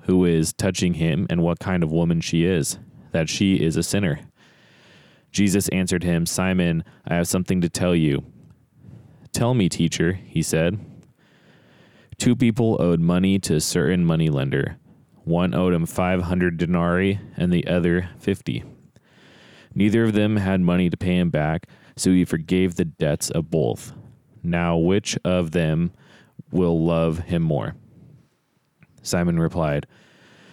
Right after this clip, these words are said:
"I suppose the one who had the bigger debt forgiven." "You have judged correctly," Jesus said. Then he turned toward the woman and said to Simon, "Do you see this woman? I came into your house. You did not give me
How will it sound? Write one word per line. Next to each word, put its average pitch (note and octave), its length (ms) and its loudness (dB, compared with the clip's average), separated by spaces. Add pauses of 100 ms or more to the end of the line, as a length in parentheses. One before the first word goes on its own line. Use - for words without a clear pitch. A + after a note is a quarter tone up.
(240)
"I G2 120 0
suppose A2+ 460 0
the F#2 120 0
one F#2 320 2
who E2+ 100 2
had F2 320 0
the D#2+ 80 -4
bigger F2 320 0
debt D2+ 320 -4
forgiven." D#2+ 640 -2 (480)
"You F2 160 2
have E2 160 0
judged F#2+ 360 0
correctly," F2+ 540 -2
Jesus C#2 400 -2
said. - 360 -4 (520)
Then F2 140 0
he E2+ 100 2
turned F2 340 -2
toward F#2 220 2
the F#2+ 80 0
woman F2 380 2
and D#2+ 200 -2
said E2+ 340 -2
to - 60 -4
Simon, D#2+ 540 -2 (160)
"Do G2 100 0
you F#2+ 200 4
see G#2+ 320 2
this G2 240 -2
woman? G2+ 340 0 (380)
I F2+ 140 -2
came G2 560 0 (180)
into F2+ 320 -2
your E2+ 200 2
house. D#2 460 -4 (540)
You F#2 100 0
did G#2 160 4
not G#2+ 180 2
give G#2 200 2
me G2+ 280 4